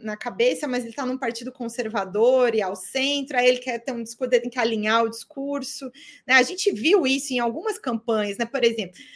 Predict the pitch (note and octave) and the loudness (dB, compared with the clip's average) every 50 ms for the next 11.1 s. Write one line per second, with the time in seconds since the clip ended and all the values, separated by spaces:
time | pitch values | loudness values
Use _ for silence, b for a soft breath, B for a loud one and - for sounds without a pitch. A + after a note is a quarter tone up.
0 | B B B - A#3 A3+ - - A#3 D4 F4+ - - - - - F4 C4 B3 - | B B B -4 -4 -2 0 -2 -2 -2 -2 -2 -4 -4 0 2 2 2 2 2
1 | A#3+ A3+ A3+ G#3+ - - A3+ A3 G3+ G3 G3+ A#3+ A#3+ A#3 A3+ A3+ A3+ - B3 A#3+ | 0 0 0 -2 0 0 0 0 0 -2 -4 -4 -2 -2 -2 -4 -2 -2 -2 -4
2 | A#3+ - B3 A#3 - B3+ A3+ A3 A3 - - A3+ G#3+ G3 F#3 F#3+ G#3 G3+ G3+ G3 | -2 -4 -6 -6 -4 -2 -2 -2 -2 -2 -4 -4 -4 -4 -4 -2 0 0 2 0
3 | G3+ G3 G3+ - _ _ _ _ _ _ - F#3+ F#3 F#3 F#3+ F#3 F#3 F#3 F3+ F3+ | 0 -2 -4 -8 _ _ _ _ _ _ -6 -4 0 2 2 2 2 2 0 -2
4 | F3+ F#3 F3+ F3+ _ _ _ A3+ G3+ D#3 - - F#3 F3 G#3 G3+ G#3 G#3 G#3 G#3 | -2 -4 -6 -10 _ _ _ -4 -4 -4 -4 -8 -8 -4 -4 -2 -2 0 0 0
5 | G#3 G#3 G3+ F#3+ F3+ G3+ G#3+ C#4+ A3+ D#4 B3+ C4+ F#4 F#4 - - B3+ B3+ A3 A3 | 0 0 -2 -4 -6 -8 -8 -6 -4 0 0 0 0 0 0 -2 -2 -2 0 0
6 | A3 F#3 F3 F3 E3+ E3+ E3+ F#3 F#3 G3 G3+ G#3 A#3 B3+ C4+ C4 A#3+ - A#3 - | 0 0 0 0 0 -2 -2 -4 -8 -4 -2 0 2 2 2 2 0 -2 -2 -4
7 | A#3+ A3 G3+ F#3 - A3+ A#3 B3 B3+ B3+ b b b b b _ - A3+ A#3 B3 | -4 -4 -4 0 2 4 4 4 4 0 b b b b b _ 0 2 4 4
8 | B3+ A#3+ C4 B3+ B3+ C4+ C4 - - B3+ - - - C#4+ C4+ C#4+ D4+ D#4+ D#4+ A#3 | 6 6 6 4 4 2 0 -2 -2 -4 -4 -4 -4 -2 -2 -2 -2 -4 -4 -4
9 | D4+ C4+ A3 F3 E3+ E3+ E3+ E3 E3 E3 - _ - - - - _ _ _ _ | -4 -4 -4 -4 -4 -2 -2 -2 -2 -4 -6 _ -20 -20 -20 -20 _ _ _ _
10 | _ - D4 D#4+ E4+ E4+ - E4 D4 C4+ - - C#4 C4+ D4 D#4 E4+ F4 F4 F4+ | _ -2 0 0 0 0 0 -2 -2 -2 -2 -2 0 2 2 2 2 0 -2 -4
11 | F4+ | -6